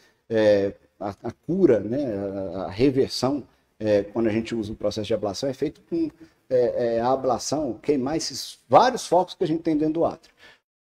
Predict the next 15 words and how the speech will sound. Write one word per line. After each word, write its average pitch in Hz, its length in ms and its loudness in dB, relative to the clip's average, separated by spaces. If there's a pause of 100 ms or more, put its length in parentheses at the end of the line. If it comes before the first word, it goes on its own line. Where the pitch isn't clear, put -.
(200)
Ou 220 580 4
a 160 140 4
instalação 185 580 -2
do 143 120 -4
flutter 214 440 -2
atrial 147 600 -2 (300)
é 120 100 4
por 143 180 0
uma 156 300 -2 (240)
macro 220 540 2
reentrada 147 640 2
do 135 180 2
eixo 202 360 2
cavo 170 380 2
tricuspídeo. 151 800 -6